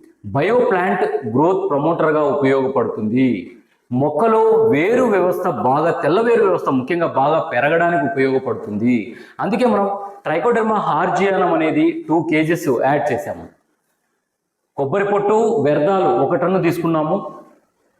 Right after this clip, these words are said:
ట్రైకోడెర్మా హార్జియానం రెండు కేజీలు తీసుకున్నాము, ఇందులోకి లైమ్ సున్నం, ఐదు కేజీల సున్నం యాడ్ చేస్తున్నాం. ఇందుకే సున్నం ఎందుకు యాడ్ చేస్తున్నామంటే ఇది పీహెచ్ని మెయింటైన్ చేస్తుంది. అదేవిధంగా సున్నంలో కాల్షియము, మెగ్నీషియము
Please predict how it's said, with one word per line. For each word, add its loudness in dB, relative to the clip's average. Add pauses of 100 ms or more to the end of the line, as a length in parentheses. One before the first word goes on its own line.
(120)
ట్రైకోడెర్మా 0
హార్జియానం 0
రెండు 0
కేజీలు 0
తీసుకున్నాము, 0 (600)
ఇందులోకి 2
లైమ్ 0
సున్నం, 0 (1080)
ఐదు 0
కేజీల 2
సున్నం 0
యాడ్ 0
చేస్తున్నాం. 0
ఇందుకే 2
సున్నం 2
ఎందుకు 2
యాడ్ 0
చేస్తున్నామంటే 0
ఇది 2
పీహెచ్ని 2
మెయింటైన్ 2
చేస్తుంది. -2 (600)
అదేవిధంగా 0
సున్నంలో 2
కాల్షియము, 2
మెగ్నీషియము 0